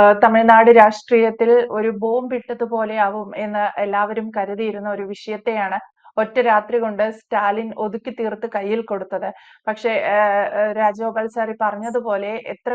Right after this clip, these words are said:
കോടികൾ, ഏഹ്, വെളുപ്പിച്ചു, അല്ലെങ്കിൽ ഇതിന്റെ പിന്നിൽ എന്ത് നടന്നു എന്നുള്ളത് അവരുടെ തന്നെ സർക്കാർ ആയതുകൊണ്ട് ഒരു അന്വേഷണത്തിന് മുതിരുന്നില്ല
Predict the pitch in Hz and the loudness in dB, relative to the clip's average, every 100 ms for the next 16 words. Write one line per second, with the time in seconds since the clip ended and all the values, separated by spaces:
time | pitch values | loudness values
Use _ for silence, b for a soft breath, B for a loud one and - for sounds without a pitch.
0 | 240 220 220 247 240 208 - - 196 196 | -6 -4 -4 -4 -2 -4 -6 -4 -4 -2
1 | 190 196 214 220 233 220 220 190 - 196 | -4 -6 -8 -8 -10 -8 -8 -6 -6 -6
2 | 202 214 202 214 220 220 220 247 262 233 | -6 -8 -8 -8 -12 -10 -10 -8 -8 -8
3 | 220 220 220 208 202 220 226 - 208 208 | -6 -6 -4 -4 -4 -6 -10 -10 -8 -6
4 | 214 208 247 B B B 247 247 277 294 | -6 -6 -8 B B B 0 2 0 0
5 | 285 269 262 262 240 226 226 226 214 220 | -2 -2 -4 -6 -8 0 2 2 2 0
6 | 233 226 208 247 240 214 202 208 240 254 | -2 -6 -4 -6 -2 -2 -2 -4 -10 -10
7 | 262 262 240 226 202 214 214 208 | -12 -10 -10 -10 -10 -8 -8 -4